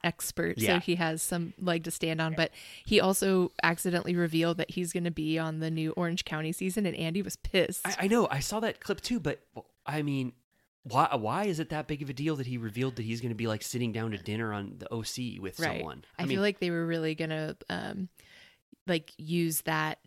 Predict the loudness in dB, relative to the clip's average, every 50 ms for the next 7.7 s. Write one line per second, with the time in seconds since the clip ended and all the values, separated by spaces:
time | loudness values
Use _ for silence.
0 | -12 -4 -2 -2 -2 0 -2 -2 0 0 0 0 0 -2 -2 0 0 0 0 0
1 | -2 -2 -4 -6 -6 -4 -2 0 2 2 2 2 4 4 2 2 2 0 -2 -2
2 | -2 -2 -2 0 0 -2 -2 -4 -4 -2 -2 -2 -4 -4 -6 -6 -4 -4 -4 -4
3 | -6 -6 -8 -8 -6 -6 -6 -6 -4 -4 -4 0 2 2 2 2 0 -2 -2 -2
4 | -4 -4 -6 -10 -12 -18 -20 _ _ _ _ _ -4 2 4 6 6 6 4 0
5 | -2 2 2 2 4 4 2 2 2 2 2 2 4 4 2 2 0 0 0 0
6 | -2 -4 -4 -8 -12 -14 -20 -20 _ _ _ _ _ _ _ _ -2 0 0 2
7 | 0 0 -2 -2 0 0 0 0 2 6 6 6 4